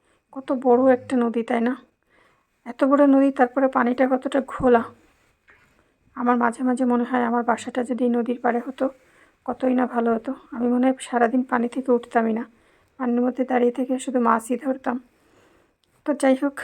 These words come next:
মাছের কথা না বাদই দেই। আজকে যাচ্ছি খালাবাড়ি, খালাতো ভাইয়ের ছেলে হয়েছে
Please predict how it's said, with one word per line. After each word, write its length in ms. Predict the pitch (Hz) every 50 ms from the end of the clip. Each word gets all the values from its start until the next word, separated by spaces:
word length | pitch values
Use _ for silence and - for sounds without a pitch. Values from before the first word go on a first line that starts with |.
| - - - -
মাছের 380 | 262 254 247 254 - 269 262 269 320 349 - _ _ _ 233 240 - - _ _ _ -
কথা 280 | - 247 254 - 262
না 120 | 262 262 247
বাদই 320 | 240 254 240 233 269 254
দেই। 220 | 240 262 240 254 254 - _ _ _ _ _ _ _ -
আজকে 440 | 269 262 - - - - 254 262 262 254 - - - 285
যাচ্ছি 360 | 254 247 247 240 - - 285
খালাবাড়ি, 520 | 277 - 269 247 247 254 247 240 240 262 269 - _ _ _ _ _ - - - - _ _ _ _ _ -
খালাতো 360 | - 254 240 240 233 - 254
ভাইয়ের 200 | 247 247 254 247 -
ছেলে 280 | - - 262 254 262
হয়েছে 320 | 262 262 254 240 - -